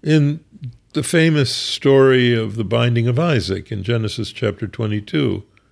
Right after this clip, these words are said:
where at the last minute an angel from heaven called to Abraham and told him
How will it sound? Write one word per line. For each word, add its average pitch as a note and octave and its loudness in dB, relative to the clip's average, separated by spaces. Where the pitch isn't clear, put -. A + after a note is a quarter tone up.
where C#3 2
at C3 2
the C3 0
last C#3 0
minute A#2 2
an F#2+ -4
angel G#2 0
from G2 -8
heaven G#2 -2
called A#2 0
to A2 0
Abraham G#2+ 0
and F#2+ -6
told A2+ -2
him G2+ -4